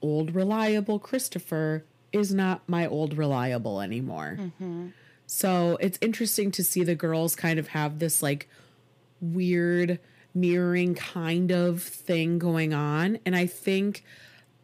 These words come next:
Speaker 1: that is really what sets the show apart from other shows, because we get to see this, this mimicking between them in, like, different stages of their lives.
Speaker 2: Mm-hmm.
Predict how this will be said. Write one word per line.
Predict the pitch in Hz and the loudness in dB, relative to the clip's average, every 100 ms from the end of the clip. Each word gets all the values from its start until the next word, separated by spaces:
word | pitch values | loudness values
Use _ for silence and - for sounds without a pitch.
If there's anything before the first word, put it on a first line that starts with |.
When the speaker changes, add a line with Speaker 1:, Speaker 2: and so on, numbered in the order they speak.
| _ - | _ -4
Speaker 1:
that | 185 196 233 - | 0 2 0 0
is | 214 175 | -2 0
really | 170 175 185 | 0 2 2
what | 170 160 151 - | 0 0 -2 -2
sets | - 139 143 - | -2 -2 -4 -4
the | 165 | -2
show | - - 151 | -2 -2 -2
apart | 143 - 147 - | -2 -4 -6 -4
from | 151 139 | -6 -6
other | 135 139 139 | -8 -6 -4
shows, | - 143 147 160 | -4 -2 -2 -4
because | 190 190 170 | -6 -4 -4
we | 151 170 | -2 -2
get | 208 208 | -2 -2
to | 190 | -4
see | 180 - 160 | -4 -4 -4
this, | 160 156 156 - - - _ _ - - _ _ _ _ _ _ _ _ - | -2 -2 0 -2 -4 -10 _ _ -20 -20 _ _ _ _ _ _ _ _ -4
this | 170 170 | -2 0
mimicking | 156 143 143 180 180 214 214 | 0 0 0 0 0 -2 0
between | 208 190 - 196 190 | -2 -2 -2 -2 -2
them | 190 196 196 190 - - - - _ _ _ _ _ - | -2 -2 -2 -6 -10 -20 -20 -20 _ _ _ _ _ -2
in, | 214 208 202 202 202 196 190 - | 2 2 2 2 2 0 -2 0
like, | 180 175 170 | 0 0 -2
different | 202 202 202 - | -2 -2 -2 -2
stages | - - 156 180 180 160 | -4 -2 0 0 0 -2
of | 151 143 | -2 -4
their | 139 139 | -4 -4
lives. | 135 135 120 87 131 185 208 | -4 -4 -4 -6 -6 -6 -6
Speaker 2:
Mm-hmm. | 196 | -8